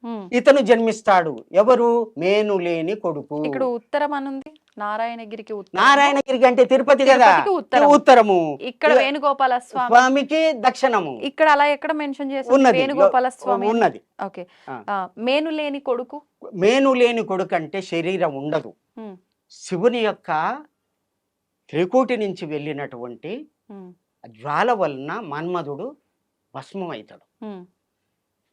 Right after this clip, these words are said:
Speaker 2: రతీదేవి ప్రార్థన వల్ల మళ్ళీ జన్మ ఇస్తా అని చెప్పి శ్రీకృష్ణునికి కొడుకుగా పుడతాడు.
Speaker 1: ఉమ్.
Speaker 2: మేను లేని కొడుకు అంటే ఇప్పుడు మనం మన్మధుని, ఇప్పుడు ప్రతి సంవత్సరం కూడా మనం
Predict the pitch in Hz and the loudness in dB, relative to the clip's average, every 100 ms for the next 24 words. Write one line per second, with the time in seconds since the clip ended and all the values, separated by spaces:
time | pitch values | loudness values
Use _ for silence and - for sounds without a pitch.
0 | _ _ _ - 143 160 277 285 269 214 | _ _ _ -16 -12 -6 -4 0 2 2
1 | 196 185 160 160 156 165 151 135 147 208 | 0 -4 -2 -2 -2 -6 -6 -6 -4 -4
2 | 339 _ _ 143 143 170 254 - _ _ | -4 _ _ -12 -10 -8 -10 -16 _ _
3 | - - 156 190 151 - 151 135 123 151 | -14 -10 -8 -8 -10 -12 -10 -10 -12 -16
4 | - 214 156 196 220 202 - 165 165 147 | -14 -14 -8 -8 -6 -10 -10 -14 -12 -14
5 | - 147 147 147 147 165 151 - 131 _ | -12 -14 -14 -10 -8 -10 -12 -16 -18 _
6 | _ _ _ 208 180 175 _ _ _ _ | _ _ _ -18 -18 -20 _ _ _ _
7 | - 208 262 262 240 254 277 269 214 214 | -2 0 2 2 4 2 2 0 -2 -2
8 | 185 160 214 233 196 185 165 147 143 147 | -4 -2 0 0 -2 -6 -6 -6 -6 -8
9 | 135 151 196 185 170 - _ - 160 147 | -8 -6 -6 -4 -8 -10 _ -10 -6 -2
10 | 151 147 139 131 127 123 117 113 110 _ | -2 0 -2 -2 -2 -4 -4 -8 -10 _
11 | _ - 160 170 160 175 240 233 170 135 | _ -8 -6 -6 -8 -6 -6 -8 -8 -8
12 | 131 156 226 320 _ _ _ _ _ _ | -6 -4 -4 -8 _ _ _ _ _ _
13 | _ _ _ _ _ 123 113 | _ _ _ _ _ -20 -20